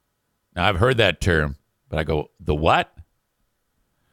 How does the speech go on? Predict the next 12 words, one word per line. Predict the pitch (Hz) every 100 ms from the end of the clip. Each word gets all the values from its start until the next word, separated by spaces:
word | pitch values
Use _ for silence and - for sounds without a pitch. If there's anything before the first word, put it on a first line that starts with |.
| _ _ _
"Spatchcock | - - - - - 123 127 131 - - - 123 131 127 - - -
the | 90
turkey." | - - 120 107 107 82 60 _ _ _ _ _ _ _ _ _ _ _ _ _ _ _ _ _ _ _ _ _ _ _ _ _ _ _ _ _ _ _ _ _ _ _
I | -
don't | 135
know | 143
who | 120
came | 135 151 143
up | 143
with | 139
the | 143
idea, | 143 139 131 131 80